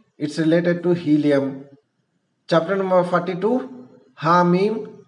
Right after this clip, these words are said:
Ain Sin Haf, H E, I C Q. It's related to helium, but yet to decipher what is I C Q. Chapter number twenty,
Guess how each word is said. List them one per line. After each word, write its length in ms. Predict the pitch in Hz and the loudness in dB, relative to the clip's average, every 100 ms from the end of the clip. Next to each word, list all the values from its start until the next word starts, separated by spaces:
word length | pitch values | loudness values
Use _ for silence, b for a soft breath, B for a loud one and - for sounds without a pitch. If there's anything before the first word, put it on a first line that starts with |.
| 139 | -2
Ain 240 | 170 175 | 2 2
Sin 320 | 170 180 175 | 0 0 0
Haf, 500 | 165 170 170 233 - - - _ _ - | 0 0 0 0 -4 -18 -20 _ _ -2
H 240 | 160 - - 170 | -2 -2 -4 -2
E, 360 | 214 233 - - _ - | -2 -2 -10 -20 _ -4
I 180 | 147 | -2
C 260 | 156 165 156 | 0 0 0
Q. 540 | - 160 143 - - _ - | 2 4 4 0 -10 _ -10
It's 200 | 139 151 | -10 -2
related 400 | 156 175 180 - | 0 2 0 -2
to 100 | 175 | 0
helium, 640 | 185 196 175 175 - - - - | 2 2 2 0 -4 -14 -12 -2
but 340 | 175 170 - - _ - | 0 -2 -10 -20 _ -6
yet 200 | 147 160 | -6 -2
to 120 | 180 | 0
decipher 500 | 170 165 160 165 180 | 0 0 0 0 0
what 180 | 151 139 | 0 -2
is 200 | 175 175 - 123 | -2 -4 -8 -6
I 100 | 135 | -4
C 200 | 147 139 | -4 -6
Q. 480 | - 147 123 - - _ _ _ _ _ _ _ _ - | -2 -2 -2 -8 -20 _ _ _ _ _ _ _ _ -2
Chapter 320 | 170 165 185 | -2 0 -2
number 340 | 190 185 180 | 0 0 0
twenty, 760 | 180 202 202 233 269 - - | 0 -2 0 -4 -6 -10 -20